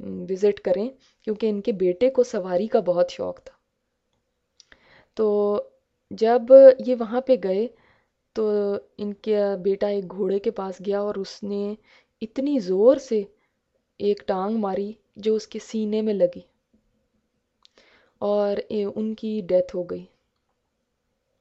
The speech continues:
अब आप देखें कि जब ये अपने बेटे की कब्र पे मट्टी डाल रहे थे ना, एक तो दूसरी जगह, ये नहीं है कि बेटे की वफ़ात ने इनको कुरान से दूर रखा।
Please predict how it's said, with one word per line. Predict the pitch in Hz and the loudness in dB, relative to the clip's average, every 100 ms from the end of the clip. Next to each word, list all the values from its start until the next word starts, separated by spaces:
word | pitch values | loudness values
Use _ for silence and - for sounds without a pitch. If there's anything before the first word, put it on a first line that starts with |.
| _ _ _ - | _ _ _ -16
अब | 185 | -8
आप | 208 | -8
देखें | 208 208 208 220 247 - _ _ _ _ _ _ - | -4 -4 -4 -8 -10 -14 _ _ _ _ _ _ -6
कि | 214 208 | -2 0
जब | 196 214 220 | 0 0 0
ये | 214 233 | 0 0
अपने | - - - 214 214 | 0 -4 -6 -6 -4
बेटे | 190 185 185 208 | -4 -4 -4 -6
की | 202 214 | -6 -8
कब्र | - 180 190 | -6 -6 -6
पे | - | -6
मट्टी | 208 190 - 254 | -6 -8 -8 0
डाल | 254 190 180 | 2 2 -2
रहे | 185 | -4
थे | 180 196 | -6 -8
ना, | 226 - _ _ _ _ _ _ _ _ _ _ _ | -12 -16 _ _ _ _ _ _ _ _ _ _ _
एक | 214 208 208 | -2 -2 -2
तो | - 208 | -2 -2
दूसरी | 190 190 214 - 233 | -2 -8 -8 -6 -6
जगह, | 196 196 208 208 | -2 -2 0 -2
ये | 208 254 | -2 -2
नहीं | 277 339 | -2 -4
है | 339 | -6
कि | 311 | -6
बेटे | 208 202 208 269 | -4 -2 -2 -2
की | 262 262 | -2 -2
वफ़ात | 208 196 196 196 208 | -2 -4 -6 -6 -4
ने | 262 | -4
इनको | 262 226 220 | -4 -4 -8
कुरान | 214 196 190 | -6 -6 -6
से | 190 208 | -8 -8
दूर | 190 190 | -8 -10
रखा। | - - 196 | -10 -16 -20